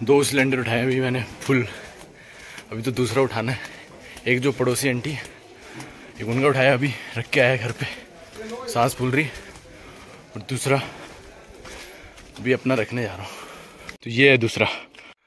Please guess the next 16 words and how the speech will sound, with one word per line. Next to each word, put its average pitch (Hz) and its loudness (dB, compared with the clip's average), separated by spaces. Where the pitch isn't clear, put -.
तो 143 6
आ 143 10
गया 151 6
हूँ 151 6
मैं 143 2
दोनों 139 4
cylinder 127 2
लेके 123 4
घर, 107 -4
एकदम 110 0
पसीने 113 -4
से 117 0
लथपथ 107 -2
अग्निपथ 110 -4
हो 113 -8
गया। 123 -4